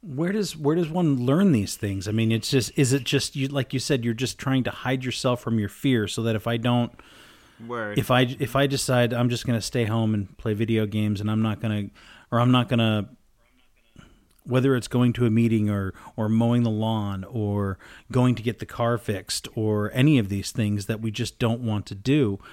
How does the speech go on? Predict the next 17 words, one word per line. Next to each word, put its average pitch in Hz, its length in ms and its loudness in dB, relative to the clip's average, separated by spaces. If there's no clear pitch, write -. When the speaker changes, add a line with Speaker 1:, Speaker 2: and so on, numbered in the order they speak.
Speaker 1:
I 123 80 0
certainly, 123 540 2
I 123 80 -4
feel 135 200 -2
so - 200 0
much 139 220 2
better 120 180 0
getting 113 320 0
it 101 180 -6
done 107 420 0
on 107 160 -2
the 110 100 2
other 110 220 0
side 113 400 -2
of 98 100 -6
that 92 200 -8
fear. 120 460 -4